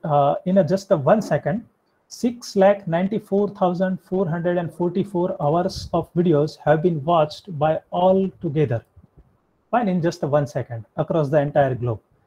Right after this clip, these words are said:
So these are the only some of the social medias, and you just see that what tremendous amount of data they are generating. Now, if we can wisely exploit this data, that will definitely help us to boost our business.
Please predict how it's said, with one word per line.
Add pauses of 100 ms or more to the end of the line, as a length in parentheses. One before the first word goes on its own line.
(360)
So
these
are
the
only
some
of
the
social
medias,
and
you
just
see
that
what
tremendous
amount
of (120)
data
they
are
generating. (640)
Now,
if
we
can (680)
wisely
exploit
this
data, (500)
that
will
definitely
help
us
to
boost
our
business.